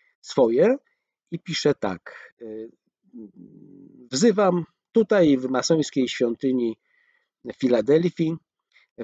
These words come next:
wzywam światowy ruch masoński do, y, zakończenia wsparcia dla brata Putina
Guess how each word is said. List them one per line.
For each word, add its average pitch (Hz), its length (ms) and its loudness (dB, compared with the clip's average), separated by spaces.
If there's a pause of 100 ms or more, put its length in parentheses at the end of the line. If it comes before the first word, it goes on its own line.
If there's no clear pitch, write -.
(260)
wzywam 120 840 2 (460)
światowy 117 760 -2
ruch 127 300 -2 (160)
masoński 147 680 0 (420)
do, 131 380 4 (480)
y, - 240 -18
zakończenia 143 800 0
wsparcia 156 640 -2
dla 123 200 -2
brata 135 600 -2
Putina 110 640 -14